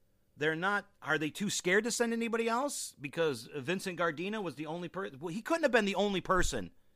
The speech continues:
Because we find out in later movies that there were other people working that night when he was brought in. Send another cop. And another. And this time, don't question him. Just kill him. If it's that important to you that he just thought.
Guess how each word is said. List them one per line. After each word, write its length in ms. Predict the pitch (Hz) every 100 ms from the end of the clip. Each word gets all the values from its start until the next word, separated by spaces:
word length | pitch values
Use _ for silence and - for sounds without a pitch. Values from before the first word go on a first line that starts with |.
| _ _ _ _ _ _ -
Because 240 | 214 247
we 60 | 240
find 300 | 285 294 277
out 160 | 254
in 60 | 196
later 320 | 214 254 226
movies 540 | 170 131 101 90 - - _ _ _ _ -
that 180 | 170
there 100 | 196
were 160 | 175 175
other 200 | 208 214
people 320 | - 190 156
working 380 | 151 196 196 151
that 160 | 135 120
night 240 | 113 98
when 120 | 107
he 80 | 160
was 120 | 151
brought 280 | 113 151 143
in. 260 | 156 120 85 _ _ _ _ _ _ _ _
Send 280 | - - 330
another 320 | 339 311 320
cop. 420 | - 240 160 101 - _ - - _ _ _
And 180 | 139 262
another. 540 | 311 294 311 214 95 - - - - _ - -
And 180 | 143 196
this 160 | 294
time, 380 | - 277 269 262
don't 280 | 175 247 302
question 420 | - 294 302 240
him. 180 | 143 90 -
Just 260 | - 240 -
kill 280 | - 294 269
him. 160 | 110 - - - -
If 180 | 190 202
it's 160 | -
that 160 | 226 233
important 380 | 202 247 247 170
to 40 |
you 100 | 180
that 140 | 160 165
he 60 |
just 200 | 156 156
thought. 240 | 196 175